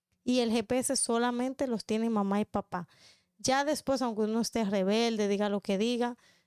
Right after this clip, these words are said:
y con el tiempo, yo soy de la partidaria, no sé, porque yo todavía no estoy a ese nivel, por ejemplo, como Carlos, que ya tiene hijos adolescentes, adultos.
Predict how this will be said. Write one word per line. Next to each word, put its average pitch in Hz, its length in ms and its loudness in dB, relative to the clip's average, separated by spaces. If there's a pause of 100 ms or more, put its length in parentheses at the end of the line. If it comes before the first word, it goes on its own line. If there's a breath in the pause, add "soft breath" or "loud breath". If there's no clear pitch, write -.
(320 soft breath)
y 254 100 -2
con 226 260 0
el 220 100 -2
tiempo, 233 320 0
yo 226 180 2
soy 294 180 0
de 294 120 2
la 285 80 0
partidaria, 247 800 0
no 220 180 0
sé, 233 460 0
porque 202 260 -2
yo 190 100 0
todavía 208 420 0
no 208 100 0
estoy 208 460 0
a 208 200 0
ese 208 200 -2
nivel, 208 180 2
por 196 140 0
ejemplo, 202 180 2
como 220 240 0
Carlos, 196 400 -2
que 190 120 -2
ya 185 100 0
tiene 208 260 0
hijos 202 300 0
adolescentes, 214 720 -2 (100)
adultos. 233 540 0